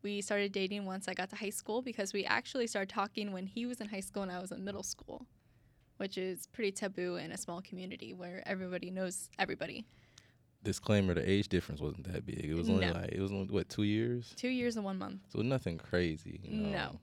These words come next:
Speaker 2: Just gotta put that in there 'cause people think middle school and high school and think,
Speaker 1: <laughs>
Speaker 2: like, sixth grade and twelfth grade or something crazy
Speaker 1: Yeah.
Speaker 2: like that. No.
Speaker 1: No, we're normal. Like
Speaker 2: Cicely was in
Speaker 1: <laughs>
Speaker 2: eighth grade, and Ben, you were in tenth grade, right? When you guys, like, met?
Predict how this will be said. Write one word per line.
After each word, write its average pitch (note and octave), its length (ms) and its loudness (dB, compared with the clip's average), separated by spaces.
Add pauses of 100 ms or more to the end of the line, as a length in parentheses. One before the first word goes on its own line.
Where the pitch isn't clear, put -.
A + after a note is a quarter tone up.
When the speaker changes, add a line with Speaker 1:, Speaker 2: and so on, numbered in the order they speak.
Speaker 2:
Just - 120 -14
gotta F#2+ 160 8
put F2 160 2
that E2+ 140 6
in E2+ 120 2
there D#2+ 160 0
'cause - 240 -12
people A2 300 2
think G#2 320 4
middle F#2+ 220 4
school F#2+ 420 4
and E2 100 2
high F#2 140 8
school - 200 0
and F2+ 80 0
think, F2+ 220 0 (180)
Speaker 1:
<laughs> - 200 -20
Speaker 2:
like, F2 200 2
sixth - 360 6
grade G#2 240 10
and F2+ 80 2
twelfth G2 260 4
grade F2 200 6
or F#2 40 2
something F#2 240 2
crazy F2+ 320 6
Speaker 1:
Yeah. - 120 6
Speaker 2:
like - 120 -2
that. G2+ 120 -4
No. A#2 540 4
Speaker 1:
No, B3 280 0
we're B3+ 100 4
normal. G#3+ 460 0
Like G#3+ 140 -2
Speaker 2:
Cicely A2+ 340 2
was G#2+ 220 4
in G2 120 0
Speaker 1:
<laughs> - 20 0
Speaker 2:
eighth F#2 240 2
grade, F2 260 2
and E2+ 160 -2
Ben, F2+ 180 2
you G2 80 2
were G2+ 100 2
in E2+ 140 -2
tenth F#2 320 -4
grade, D#2+ 280 -4
right? - 240 -6 (100)
When F#2+ 160 -4
you G2 80 -6
guys, G2 360 -2
like, G2 160 -2
met? G#2 280 -4